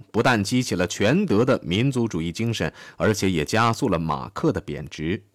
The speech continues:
不到两个星期，马克对美元的比便从六千七百五十比一跌到五万比一。为了一次柏林之行，魏玛政府支付给保证委员会的火车票款，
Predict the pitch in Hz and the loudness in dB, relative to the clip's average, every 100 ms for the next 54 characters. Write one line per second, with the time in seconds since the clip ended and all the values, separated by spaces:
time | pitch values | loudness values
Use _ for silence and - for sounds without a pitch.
0 | _ _ _ _ - 104 113 85 80 92 | _ _ _ _ -2 2 2 0 -2 -2
1 | 139 135 139 135 - - - 90 90 92 | 0 0 2 2 0 -20 -2 4 4 4
2 | 165 147 139 92 82 92 135 117 80 76 | 0 2 2 2 2 2 2 -2 -4 -4
3 | 80 85 - - 104 - 85 98 - 151 | -4 -6 -8 -2 -2 -2 -2 -2 0 2
4 | 107 139 135 175 160 151 87 - 143 80 | 2 2 0 2 2 2 0 -2 -2 -4
5 | 76 139 156 _ - 98 98 98 82 85 | -2 -2 -2 _ -2 0 2 4 2 0
6 | 85 76 110 165 98 - 67 62 87 92 | -2 -2 2 2 2 -4 -12 -8 -8 -8
7 | _ _ _ _ _ 240 254 165 202 196 | _ _ _ _ _ 2 6 6 4 2
8 | 110 175 180 185 202 - 82 123 - - | 4 4 4 4 2 2 0 -2 -4 -2
9 | 208 214 95 85 214 196 - 80 78 - | 2 4 4 2 2 2 0 -4 -4 2
10 | 160 156 143 123 92 92 90 85 170 147 | 2 4 0 0 0 0 2 2 2 2
11 | 80 113 170 127 - - - 208 254 139 | 2 2 0 -2 -2 -6 0 0 2 2
12 | - 69 | 0 -8